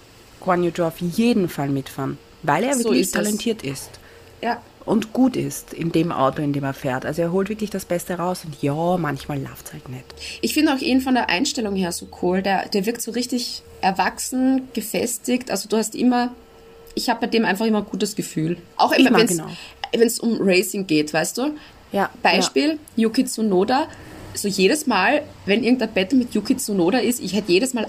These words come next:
Speaker 2: Angst, wenn ich hinter Yuki Tsunoda fahre und weiß, okay, ich muss den jetzt überholen.
Speaker 1: Ich glaube, Yuki Tsunoda sollte sich mal echt mit dir zusammensetzen oder du mit ihm und du s-, solltest ihm ein bisschen mal erklären, was er falsch macht.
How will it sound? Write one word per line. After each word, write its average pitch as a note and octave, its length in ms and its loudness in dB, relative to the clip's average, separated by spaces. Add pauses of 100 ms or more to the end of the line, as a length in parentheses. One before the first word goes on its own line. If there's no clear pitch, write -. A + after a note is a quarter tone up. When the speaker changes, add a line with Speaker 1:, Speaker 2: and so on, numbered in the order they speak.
(160)
Speaker 2:
Angst, D4+ 260 -2
wenn B3 100 4
ich G#3 100 -2
hinter A#3+ 400 2
Yuki A3+ 260 -2
Tsunoda A3+ 520 2 (100)
fahre G3 500 2
und A3 160 2
weiß, F3+ 440 2
okay, F#3+ 220 -2
ich G#3 180 -2
muss G#3 160 2
den A#3+ 160 2
jetzt F#3+ 220 2
überholen. G3 760 2 (460)
Speaker 1:
Ich - 60 -16
glaube, C4 480 6 (280)
Yuki A3+ 300 0
Tsunoda A3+ 340 0
sollte A3 260 -2
sich A3+ 120 -4
mal G#3+ 200 2
echt - 220 -4
mit A3+ 180 -4
dir A3 100 0
zusammensetzen G3+ 880 -2
oder F#3 220 2
du G#3+ 440 2 (100)
mit F#3+ 240 0
ihm A3+ 280 2
und G3+ 120 -2 (280)
du G#3 80 -4
s-, - 80 -8 (180)
solltest G3+ 460 2
ihm A3 100 4
ein G#3 60 2
bisschen G#3+ 260 0
mal G3 160 4
erklären, F#3 520 2 (640)
was F#3 120 -4
er F#3+ 60 0
falsch D3 340 -4
macht. D#3+ 320 -8